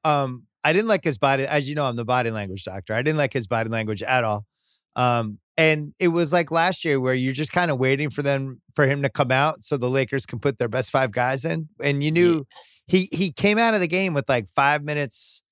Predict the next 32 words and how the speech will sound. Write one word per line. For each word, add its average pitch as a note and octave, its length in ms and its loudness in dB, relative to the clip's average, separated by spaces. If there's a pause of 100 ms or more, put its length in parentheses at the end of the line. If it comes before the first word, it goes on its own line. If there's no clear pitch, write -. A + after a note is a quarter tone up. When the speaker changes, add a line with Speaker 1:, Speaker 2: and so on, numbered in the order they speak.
(360)
Speaker 1:
five F#3 140 4
minutes F3+ 200 -4
in F3+ 60 0
the C3+ 80 -4
third D3 240 0
quarter, D3+ 300 2
and B2 120 -2
it C3 60 -4
was C3 140 -8
just C#3 180 -8
apparent C3 420 -2
we B2 120 -4
weren't A#2 200 -2
gonna A2+ 120 -4
see B2+ 160 -4
him A2+ 100 -2
again. F#2+ 220 -4
I G#2 60 0
said C#3 220 0
to A#2+ 80 2
Chen, B2+ 280 0
like, G#2 160 -2
"That's C3+ 200 2
it. A#2+ 160 0
Say C3 160 0
goodbye B2 220 0
to A#2+ 80 -2
Andre." A2+ 320 -6 (240)
That C3+ 80 2
was C3+ 100 2
Speaker 2:
Yeah, C#3 140 2
Speaker 1:
it. C3 140 2